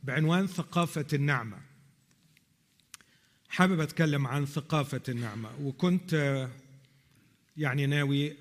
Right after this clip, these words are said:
آه، يعني أفكار قليلة اللي كانت في ذهني، لأنه الشيخ موريس من ساعة ما بقي شيخ بيديني تعليمات مشددة إني ما أطولش،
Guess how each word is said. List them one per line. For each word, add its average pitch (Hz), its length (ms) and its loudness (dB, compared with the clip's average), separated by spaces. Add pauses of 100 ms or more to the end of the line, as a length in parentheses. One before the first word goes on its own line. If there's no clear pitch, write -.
(160)
آه، 127 320 -8 (200)
يعني 135 280 -10
أفكار 185 300 0
قليلة 170 420 6
اللي 123 140 0
كانت 123 300 -4
في - 100 -6
ذهني، 127 460 -2 (300)
لأنه 120 580 -8
الشيخ 139 360 -6
موريس 123 520 -4 (840)
من 127 140 -8
ساعة 127 420 -2
ما 123 80 -6
بقي 120 200 -6
شيخ - 460 -4 (1040)
بيديني 139 540 2
تعليمات 135 680 0
مشددة 127 680 -4
إني 135 120 0
ما 131 120 0
أطولش، 135 640 0